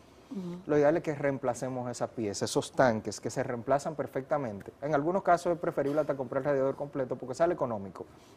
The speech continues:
Speaker 2: para algunos modelos. Para otros es más costoso y compramos esos dos tanques.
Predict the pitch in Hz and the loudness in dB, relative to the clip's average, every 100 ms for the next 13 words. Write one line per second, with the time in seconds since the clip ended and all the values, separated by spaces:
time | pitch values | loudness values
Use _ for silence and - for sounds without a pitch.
0 | - 127 117 113 123 120 120 107 101 113 | 0 4 4 4 0 0 0 0 0 4
1 | 202 226 220 208 208 208 - 208 196 151 | 6 6 6 4 4 0 -2 0 4 2
2 | 151 - - - - 220 202 180 175 160 | 2 -12 -16 -20 -8 -4 0 4 8 8
3 | 156 147 139 139 135 - 107 98 - | 6 0 2 2 0 0 -4 -4 -10